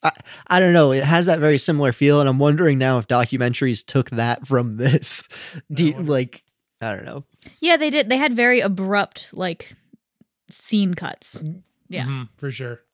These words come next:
Speaker 2: For sure.
Speaker 4: Yeah.
Speaker 2: Good movie.
Speaker 4: I noticed even in,
Speaker 2: That's
Speaker 4: like, the
Speaker 2: about it, right?
Speaker 4: Yeah. Let's wrap this
Speaker 3: Yeah,
Speaker 4: up.
Speaker 3: um, that's all.
Speaker 4: <laughs> I noticed even in the very beginning, the interview, like,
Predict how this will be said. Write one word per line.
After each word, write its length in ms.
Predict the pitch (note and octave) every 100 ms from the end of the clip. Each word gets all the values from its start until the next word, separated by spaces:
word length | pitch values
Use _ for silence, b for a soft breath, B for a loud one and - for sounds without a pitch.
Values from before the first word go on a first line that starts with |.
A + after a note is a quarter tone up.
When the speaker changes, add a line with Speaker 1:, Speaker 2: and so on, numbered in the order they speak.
| _ b b b b b b b
Speaker 2:
For 140 | _ C3+
sure. 480 | - F#3+ B3+ F3 - _ _ -
Speaker 4:
Yeah. 220 | C3 B2+
Speaker 2:
Good 260 | G3 C4+ F#3+
movie. 580 | A3 D4+ D4+ A#3 D3+ - _ _ -
Speaker 4:
I 100 | E3+
noticed 360 | A3 A3 - -
even 280 | D#3 D#3+ D3+ -
in, 320 | D3 B2+ A#2+
Speaker 2:
That's 140 | B2
Speaker 4:
like, 40 | D3+
the 60 | D#3+
Speaker 2:
about 100 | D3
it, 100 | C#3+
right? 240 | D3 F3 - _ _ -
Speaker 4:
Yeah. 280 | D#3+ A#3 F#3 D3+
Let's 160 | C3 -
wrap 240 | C#3+ D#3+
this 160 | D#3+ -
Speaker 3:
Yeah, 160 | E4
Speaker 4:
up. 100 | F#4+
Speaker 3:
um, 200 | A3+ A3
that's 240 | A3 A#3+ -
all. 320 | D#4 G4 G3+ - _ -
Speaker 4:
<laughs> 280 | - - -
I 140 | D#3
noticed 280 | F#3 A3 G3
even 220 | F3+ E3
in 260 | F3+ D#3 B2+
the 100 | B2
very 320 | A2+ B2 A#2+
beginning, 480 | G#2+ A2 A2+ A#2+ G#2+
the 80 | G2 -
interview, 560 | B2 G#2+ G2 F#2+ F#2+ - _ _ _ _ _ _
like, 300 | A2+ G2 F#2